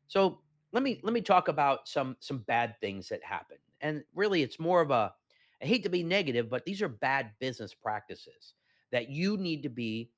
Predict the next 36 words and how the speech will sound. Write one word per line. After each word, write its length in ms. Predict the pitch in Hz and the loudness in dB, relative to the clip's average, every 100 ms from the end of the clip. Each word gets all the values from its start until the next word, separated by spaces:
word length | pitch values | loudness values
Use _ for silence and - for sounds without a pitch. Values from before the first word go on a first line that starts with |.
| _ | _
paying 240 | - 127 151 | -4 -4 -4
attention 420 | 156 208 202 117 | -4 -6 -8 -14
to. 120 | - 67 _ _ _ _ - | -14 -18 _ _ _ _ -6
And 120 | 135 | 0
one 140 | 185 | 2
of 80 | 196 | 4
those 180 | 156 120 | 2 2
bad 420 | - 110 107 - | -2 0 -2 -4
things 360 | 101 98 113 113 | -8 -8 -8 -4
is 340 | 101 104 - _ _ _ _ | -4 -6 -12 _ _ _ _
signing 460 | - 131 151 151 135 | -2 0 0 0 -2
up 240 | 123 - _ _ _ | -2 -4 _ _ _
with 200 | 123 117 113 - | -2 -2 -2 -6
anybody 500 | 151 170 143 139 135 | -4 -2 -2 -4 -4
that 160 | 113 90 | -8 -10
just 200 | 90 - _ | -12 -16 _
walks 320 | 101 139 - | 0 0 2
off, 220 | 139 135 | 0 2
off 220 | 131 123 117 | 2 2 0
the 80 | |
street, 360 | 113 - 90 78 _ _ _ _ _ | -10 -8 -10 -10 _ _ _ _ _
or 380 | 135 143 143 135 | 2 4 4 2
working 480 | 123 151 156 147 139 | 2 0 0 -6 -4
with 160 | 131 - | -6 -4
your 460 | 131 120 117 113 - | 0 4 4 0 -2
next 340 | 123 160 - | -4 -4 -4
door 180 | 147 135 | -2 -2
neighbor 540 | 113 117 123 117 123 117 | -2 -2 -2 -2 -2 -2
who 260 | 110 95 101 | -6 -8 -10
just 260 | 143 - | -10 -8
kinda 240 | - 139 113 | -8 -6 -6
started 500 | - 139 127 123 110 _ _ _ _ | -2 0 2 -2 -8 _ _ _ _
his 320 | 107 127 117 - | -6 -4 -4 -2
credit 300 | 131 123 - | -2 -2 0
card 240 | 117 98 | -2 0
processing 720 | 123 120 110 - 110 104 101 | -2 0 -2 -6 -8 -8 -12